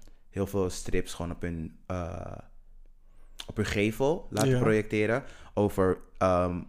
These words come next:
Speaker 1: eh, hoe heet die, Mohammed? <laughs> Hoe heet die?
Speaker 2: Oh ja, die profeet Mohammed.
Speaker 1: Ja, hij. Ehm, als spotprint. En daar zijn mensen gewoon natuurlijk geïrriteerd over.
Speaker 2: Oh,
Speaker 1: En
Speaker 2: mm-mm.
Speaker 1: weet je... Aan de ene kant zeg ik van,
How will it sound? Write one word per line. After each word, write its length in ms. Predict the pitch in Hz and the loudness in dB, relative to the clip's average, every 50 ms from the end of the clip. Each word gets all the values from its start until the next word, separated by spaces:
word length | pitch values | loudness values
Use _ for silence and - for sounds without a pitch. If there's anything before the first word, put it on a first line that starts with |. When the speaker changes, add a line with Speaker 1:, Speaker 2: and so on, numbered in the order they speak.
| - - | -6 -4
Speaker 1:
eh, 340 | 90 87 85 85 82 82 80 80 - - - - - - - - - | -2 -2 0 0 0 -2 -2 -4 -6 -10 -16 -20 -20 -16 -12 -10 -8
hoe 80 | - 98 | -6 -4
heet 80 | 101 | -4
die, 100 | 110 127 | -4 -4
Mohammed? 600 | 135 131 127 131 139 143 151 160 - - - - - - - - - | -4 -4 -4 -4 -4 -4 -6 -8 -10 -12 -14 -10 -2 2 2 2 2
<laughs> 340 | - - - - - - - | 0 -8 -14 -20 -20 -12 -6
Hoe 80 | - - | -6 -6
heet 100 | - - | -6 -6
die? 100 | - - - | -10 -6 0
Speaker 2:
Oh 100 | - 131 127 | 2 4 4
ja, 220 | 123 120 120 127 | 4 4 2 2
die 120 | 135 131 127 | 2 0 0
profeet 420 | - - 139 117 - 135 135 120 | 0 0 -2 0 2 0 0 0
Mohammed. 260 | 135 131 123 120 127 110 | 0 -2 -2 0 2 4
Speaker 1:
Ja, 180 | 98 80 64 - - - - - - 92 | 4 4 4 0 -4 -12 -12 -8 -4 -2
hij. 300 | 92 90 90 98 127 139 - - - - - - - - | 0 2 2 2 0 -2 -6 -8 -10 -8 -8 -8 -6 0
Ehm, 540 | - 110 110 107 107 104 101 101 101 101 95 95 95 - - - - - - - | 2 4 6 6 6 6 6 4 4 2 0 -4 -6 -10 -18 -18 -18 -18 -8 -2
als 120 | - 110 - | 0 0 0
spotprint. 560 | - - 123 120 123 - 127 123 151 151 - | 2 4 4 4 6 6 6 6 6 4 2
En 120 | 107 104 | 2 4
daar 140 | 104 104 98 | 4 2 2
zijn 160 | 104 110 101 | 2 2 2
mensen 200 | 101 104 98 - | 2 2 0 0
gewoon 160 | - 104 98 | 0 0 2
natuurlijk 300 | 95 92 - 92 90 87 | 2 0 0 -2 -2 -2
geïrriteerd 520 | - - - 92 85 87 - - 82 82 - | -2 -2 -2 -2 -2 -2 0 0 0 0 2
over. 320 | 69 80 78 - 85 80 | 0 0 2 2 2 2
Speaker 2:
Oh, 140 | 78 110 151 147 147 139 131 | 2 2 0 -2 -4 -2 0
Speaker 1:
En 260 | 123 110 110 107 101 92 | 4 4 4 4 2 2
Speaker 2:
mm-mm. 240 | 143 147 147 127 139 | 0 -2 -2 2 6
Speaker 1:
weet 220 | 143 - 117 117 | 6 6 6 6
je... 140 | 117 113 107 113 110 - - - - - - - - - - - - - - - - - - | 4 4 2 2 0 0 -2 0 0 0 0 0 0 -2 -2 -2 -2 -2 -4 -6 -6 -2 2
Aan 120 | 113 113 | 4 4
de 60 | 113 113 | 4 4
ene 200 | 123 127 135 120 | 4 4 2 4
kant 400 | - 110 95 85 73 - - - | 4 4 4 4 2 -4 -10 -14
zeg 240 | - - - 110 - | -8 -4 -4 -2 -2
ik 120 | 110 - - | -2 -4 2
van, 500 | - 101 95 95 90 90 92 87 82 | 4 4 6 6 4 2 2 0 -2